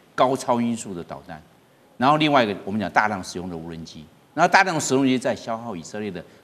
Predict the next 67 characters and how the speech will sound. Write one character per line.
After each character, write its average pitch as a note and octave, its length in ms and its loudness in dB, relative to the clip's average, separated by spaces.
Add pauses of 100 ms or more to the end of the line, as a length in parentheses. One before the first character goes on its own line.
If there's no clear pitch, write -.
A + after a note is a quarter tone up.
防 A#2 200 4
空 C3 220 -2
系 A2+ 220 -8
统 E2+ 180 -10
的 E2+ 60 -10
能 E2+ 180 -10
力， F2 140 -8 (100)
让 B2 160 -2
它 B2 80 0
造 B2 180 0
成 G#2 180 -4
饱 - 160 -2
和 D#2 180 -12
攻 G#2 260 -8
击。 - 160 -18 (420)
饱 C#3 120 8
和 D#3 60 2
攻 G3+ 100 6
击 D3+ 80 2
消 E3 160 4
耗 D#3+ 120 4
弹 B2+ 220 4
药， G#2 180 2 (320)
这 C#3+ 100 4
样 B2 100 4
子 F#2+ 60 -4
的 F#2 60 -4
话， G#2+ 160 -2 (340)
以 - 120 -2
色 C#3 160 0
列 C3+ 180 2
这 G#2 80 -2
个 G2+ 60 2
防 G2+ 180 -4
空 A2 120 -4
能 G2 100 -4
力 F#2+ 60 -6
就 F#2 100 -6
会 F2+ 80 -4
衰 F2 180 -6
减。 D#2 200 -12 (460)
那 C3 100 4
衰 D#3 160 6
减 C3 120 2
的 A#2 80 2
话， B2+ 200 6 (180)
后 F#3 200 6
续 D3+ 140 0
的 B2+ 60 2
话， A2+ 220 8 (200)
火 F#2+ 300 -4
箭 A2+ 220 2
弹 G#2 140 2
就 F2+ 80 -6
出 F2 180 -10
来 C#2+ 160 -10
了。 C2+ 80 -18 (380)
那 C3 100 2
火 A#2+ 180 -2
箭 C3+ 160 0
弹 C3 140 6
的 A#2 60 2
话 A#2+ 120 6
用 A2+ 160 0
的 G2+ 60 -4
话， G#2+ 120 0
你， F2+ 140 -6